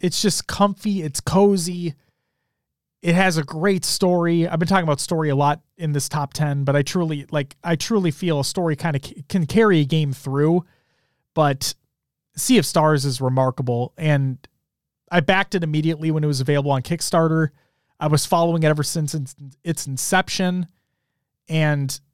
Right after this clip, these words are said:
I just, I had a feeling this was gonna be right up my alley when I saw the announcement for it,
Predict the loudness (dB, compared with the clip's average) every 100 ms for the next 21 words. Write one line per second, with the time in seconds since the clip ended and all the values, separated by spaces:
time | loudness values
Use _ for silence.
0 | _ _ _ _ _ _ _ -2 0 2
1 | 0 0 2 2 0 0 0 2 0 0
2 | -2 -2 0 2 4 4 2 0 -2 0
3 | 0 0 0 0 0 0 0 -2 -4 -4
4 | -6 -2 2 2 2